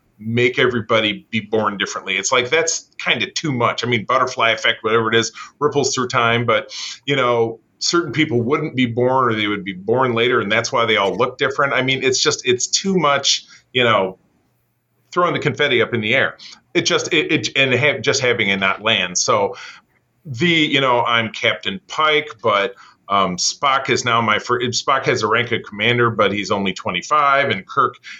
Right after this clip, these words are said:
is also has a, is now a captain, but he's twenty-five, uh, and I took it away and gave it back, and took it away and give it back. And Spock, when he gets pissed, he, you know, instead of throwing Kirk in the brig, he's like, "Get him off the ship. Let's just shoot him into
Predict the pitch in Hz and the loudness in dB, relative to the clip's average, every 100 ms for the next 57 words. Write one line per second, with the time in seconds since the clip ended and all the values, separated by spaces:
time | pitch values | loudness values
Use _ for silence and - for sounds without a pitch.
0 | - 113 127 120 107 123 151 151 143 127 | -6 -2 2 2 2 0 2 2 4 2
1 | 127 120 117 107 101 92 - 143 135 139 | 2 0 0 0 2 0 0 0 0 -2
2 | 92 - 165 160 - 147 143 139 135 127 | -2 -2 0 0 2 0 2 2 2 2
3 | 127 - - - 98 98 113 104 - 160 | 0 -4 -20 -8 0 0 2 0 0 0
4 | 127 123 120 107 110 110 92 - 117 143 | 2 2 2 0 -2 -2 -2 -4 -6 -4
5 | 147 120 120 107 107 110 92 90 92 107 | 0 2 2 0 -6 -6 -2 0 0 -2
6 | 95 - - - - - 165 175 151 131 | -4 -8 -20 -10 -8 0 0 2 0 2
7 | 120 - - 156 156 131 123 127 123 117 | 0 -2 0 0 0 -2 0 2 4 2
8 | 113 131 117 135 123 - 135 127 104 113 | 2 2 2 2 -2 0 -2 -2 -2 0
9 | 123 - 127 175 254 - 247 151 117 151 | 0 0 -2 2 2 2 2 2 2 0
10 | - 151 - 180 - - - - - 214 | 2 0 2 0 0 -6 -20 -6 0 2
11 | 220 151 151 123 143 143 - 139 123 113 | 2 2 0 0 -2 -4 -2 0 -2 -6